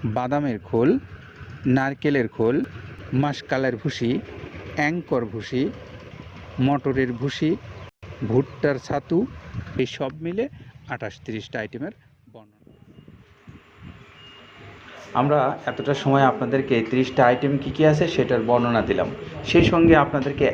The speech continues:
এখন একটু দেখাচ্ছি যেই ত্রিশটা আইটেমের মধ্যে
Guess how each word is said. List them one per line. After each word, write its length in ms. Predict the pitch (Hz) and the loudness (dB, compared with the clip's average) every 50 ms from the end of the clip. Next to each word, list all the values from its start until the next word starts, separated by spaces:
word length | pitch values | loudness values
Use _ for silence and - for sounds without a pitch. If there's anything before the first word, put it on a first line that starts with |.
| - - | 0 0
এখন 440 | - 143 143 143 143 - 160 165 160 | 2 4 4 4 2 0 0 2 2
একটু 200 | 151 151 - 123 | 2 0 0 2
দেখাচ্ছি 520 | 110 113 - - 143 143 - - 113 98 92 - - - - - - - - | 2 4 4 2 0 -4 -4 -2 -2 -2 -2 -4 -8 -14 -14 -8 -4 -2 2
যেই 340 | 110 135 151 165 165 165 | 4 6 8 8 8 6
ত্রিশটা 460 | - 151 156 160 160 160 - - 156 131 | 4 4 4 4 4 2 4 6 6 6
আইটেমের 500 | 127 135 135 - 156 156 156 160 160 156 | 6 4 2 2 0 0 0 2 2 2
মধ্যে 500 | 147 143 147 139 - 131 117 101 76 | 2 2 2 2 2 4 4 4 4